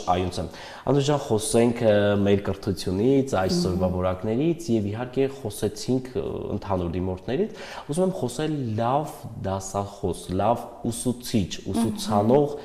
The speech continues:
Speaker 1: լինելու հատկանիշներից։ Ինչ է պետք լավ ուսուցանող, ասոցացնենք, լավ ուսուցանող լինելու համար։
Speaker 2: Այո, համաձայն եմ, ասոցացնենք, չառանձնացնենք դասախոս,
Speaker 1: Այո։
Speaker 2: ուսուցիչ, բոլորին
Speaker 1: Մհմ։
Speaker 2: կոչենք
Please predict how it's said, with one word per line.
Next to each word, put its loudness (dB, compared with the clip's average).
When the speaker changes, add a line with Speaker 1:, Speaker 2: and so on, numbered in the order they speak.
Speaker 1:
լինելու 6
հատկանիշներից։ -2
Ինչ 4
է 0
պետք 2
լավ 0
ուսուցանող, 0
ասոցացնենք, -2
լավ 0
ուսուցանող -2
լինելու 0
համար։ -2
Speaker 2:
Այո, 0
համաձայն -2
եմ, -6
ասոցացնենք, -2
չառանձնացնենք 0
դասախոս, 2
Speaker 1:
Այո։ 0
Speaker 2:
ուսուցիչ, 0
բոլորին 8
Speaker 1:
Մհմ։ 2
Speaker 2:
կոչենք 4